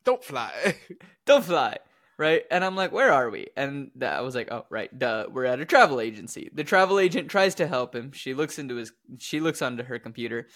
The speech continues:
Speaker 2: and Truman says that, you know what? He has his suitcase packed. He's ready to leave today. The travel agent says that there is nothing for at least a month. It is the busy season. And Truman says, "You know what? It's okay. Don't worry.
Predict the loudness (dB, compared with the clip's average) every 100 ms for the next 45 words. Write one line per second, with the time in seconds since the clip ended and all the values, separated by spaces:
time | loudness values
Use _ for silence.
0 | -20 _ _ -6 -6 -4 -4 -4 -4 -4
1 | -4 -4 -6 -6 -6 -4 -4 _ -20 _
2 | _ _ -14 -4 -4 -2 -8 -10 -6 -4
3 | -4 -2 -4 -4 -8 -10 -4 -4 -2 -4
4 | -6 -6 -8 -12 -12 -12 -8 -10 -10 -14
5 | _ _ _ _ -2 0 0 -2 -4 -6
6 | -10 -6 -6 -4 -6 -4 -4 -4 -4 -6
7 | -4 -8 -6 -8 -6 -4 -2 -2 -8 -10
8 | -12 -14 -18 _ _ -10 -8 -6 -8 -12
9 | -10 -10 -10 -14 -16 -16 -16 -16 -18 -20
10 | _ _ _ _ -16 -8 -6 -6 -6 -6
11 | -6 -6 -4 -2 -4 -6 _ -20 -18 -14
12 | -10 -4 -4 -4 -10 -10 -8 -4 -2 -4